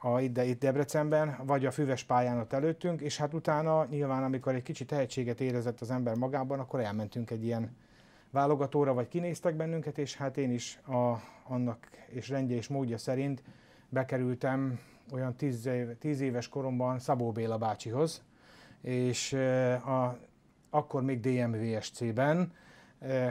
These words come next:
kezdtem a pályafutásomat, és ott igyekeztem megfelelni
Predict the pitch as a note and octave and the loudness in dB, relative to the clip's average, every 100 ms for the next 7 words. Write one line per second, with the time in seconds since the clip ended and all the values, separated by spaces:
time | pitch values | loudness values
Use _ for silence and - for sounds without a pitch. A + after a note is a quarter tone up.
0 | - C#3+ - C3 A2+ C#3 D#3+ - E3+ D#3+ | 0 -2 0 -2 0 4 2 2 2 2
1 | D3 E3 D3 C#3 B2+ - A#2+ - C#3+ B2 | 2 0 0 0 -2 0 -2 -2 -2 0
2 | C3 - C3+ B2+ B2+ - B2 A#2+ A#2+ A#2+ | 0 0 0 2 0 0 0 2 2 0